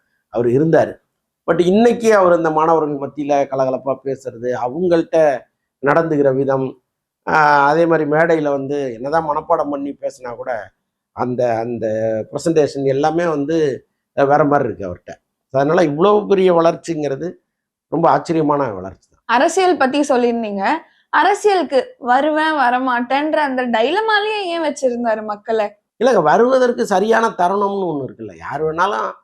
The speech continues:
Speaker 1: ஆசைப்பட்ட உடனே அரசியலுக்கு வந்துட முடியாது. நமக்கான களம் எப்போ ரெடியா இருக்குங்கிறத அவங்க அனலைஸ் பண்ணிட்டே இருப்பாங்க. அவங்க அப்பாவும் இவரும் சேர்ந்து அதற்கான முயற்சிகளை முன்னெடுத்துக்கிட்டே இருந்தாங்க. இந்த அண்ணா சாரை போய் பார்த்தது, அப்புறம்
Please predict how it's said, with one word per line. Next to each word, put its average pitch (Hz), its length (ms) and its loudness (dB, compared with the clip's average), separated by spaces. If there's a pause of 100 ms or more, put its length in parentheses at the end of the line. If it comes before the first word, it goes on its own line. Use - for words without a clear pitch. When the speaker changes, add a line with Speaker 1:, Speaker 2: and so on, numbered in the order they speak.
(200)
Speaker 1:
ஆசைப்பட்ட 196 480 0
உடனே 214 160 0
அரசியலுக்கு 175 500 -4
வந்துட 127 160 -10
முடியாது. 101 260 -12 (480)
நமக்கான 170 600 0
களம் 202 300 0
எப்போ 175 320 -6
ரெடியா 160 340 -2
இருக்குங்கிறத 143 480 -8
அவங்க 151 520 -2
அனலைஸ் 165 320 -8
பண்ணிட்டே 131 320 -8
இருப்பாங்க. 113 320 -16 (680)
அவங்க 196 240 4
அப்பாவும் 240 500 4
இவரும் 208 280 2
சேர்ந்து 208 300 0
அதற்கான 170 400 -2 (680)
முயற்சிகளை 220 420 2
முன்னெடுத்துக்கிட்டே 185 560 0
இருந்தாங்க. 120 300 -6 (120)
இந்த 123 180 -8
அண்ணா 139 460 0
சாரை 127 360 -4
போய் 127 260 -8
பார்த்தது, 120 720 -6 (560)
அப்புறம் 135 440 0